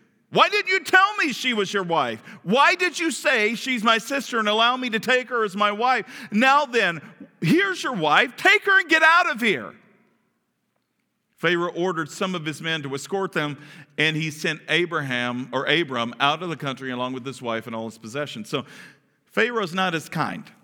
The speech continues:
Who would be, right? 'Cause now these plagues have come upon him, his people, the land.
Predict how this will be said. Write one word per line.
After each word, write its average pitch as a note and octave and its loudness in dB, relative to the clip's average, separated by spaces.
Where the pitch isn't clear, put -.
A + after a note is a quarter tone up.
Who D4 2
would E4 0
be, G3 -4
right? E3 2
'Cause G3+ -2
now B3+ 4
these D4 -6
plagues C4 -2
have A3+ -4
come A#3 -2
upon G#3 -2
him, C4+ 2
his F#3+ -4
people, B3 -2
the F#3+ -2
land. B3 0